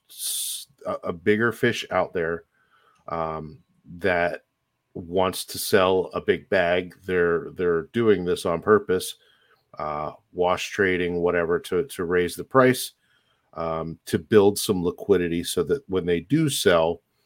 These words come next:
you know, it's at a higher price, and there are some buy orders that are set now,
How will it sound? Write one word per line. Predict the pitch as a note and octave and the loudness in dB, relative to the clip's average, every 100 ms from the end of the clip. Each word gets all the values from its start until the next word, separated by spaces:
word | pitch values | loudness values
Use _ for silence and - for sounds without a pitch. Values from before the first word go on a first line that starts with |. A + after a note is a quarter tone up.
| _ _ | _ _
you | D3+ | 0
know, | F2 | 2
it's | F2+ A2 | 2 2
at | |
a | F#2+ | 4
higher | G2 F2+ E2 | 6 4 4
price, | - G#2+ F2+ E2 - - | 4 4 4 0 -6 0
and | G#2+ G#2+ F#2+ | 4 4 2
there | F#2 | 2
are | F2 F2+ | 0 -2
some | - E2 | -4 -4
buy | F2+ F#2+ F#2+ | 2 2 4
orders | F#2 F2+ E2+ E2 - | 2 2 0 -4 -2
that | F2 | -2
are | E2 | 0
set | D#2+ - E3 - | -2 2 2 2
now, | F#2+ E2 G2 | -4 -4 -6